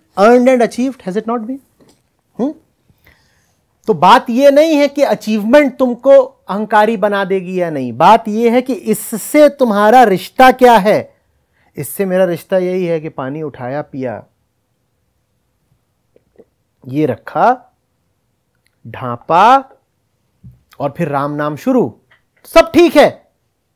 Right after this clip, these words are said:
इसको मैं कमा के लाया था, इसका एक समुचित उपयोग किया और फिर राम नाम शुरू, बातचीत शुरू, तुमसे बात कर रहा हूं। और इससे मेरा रिश्ता ये है कि मैं तुमसे बात कर रहा हूं और ऐसे बात कर रहा हूं।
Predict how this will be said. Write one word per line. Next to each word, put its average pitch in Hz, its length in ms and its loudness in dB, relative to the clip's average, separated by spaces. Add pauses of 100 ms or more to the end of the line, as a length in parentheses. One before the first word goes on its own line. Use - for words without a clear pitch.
(680)
इसको - 280 -2
मैं 262 140 6
कमा 240 300 4
के 277 140 4
लाया 226 320 6
था, 220 560 2 (520)
इसका 269 440 2
एक 240 360 4
समुचित 285 480 -4
उपयोग 226 480 -2
किया 202 300 2
और 208 340 2
फिर 339 220 6 (1600)
राम 104 160 -16
नाम 123 220 -12
शुरू, 311 280 -4
बातचीत 202 420 -6
शुरू, 294 280 -8
तुमसे 240 280 -4
बात 254 240 2
कर 254 160 -4
रहा 240 160 -6
हूं। 226 140 -10 (1300)
और 165 120 -6
इससे 175 240 -6
मेरा 214 180 -2
रिश्ता 190 360 -4
ये 170 260 -4
है 180 100 -6
कि 180 140 -14
मैं 156 160 -10
तुमसे 156 280 -12
बात 131 280 -4
कर 131 160 -12
रहा 123 120 -12
हूं 135 160 -12
और 117 100 -12
ऐसे 110 240 -14
बात 104 260 -12
कर 104 160 -18
रहा 107 140 -18
हूं। 110 140 -18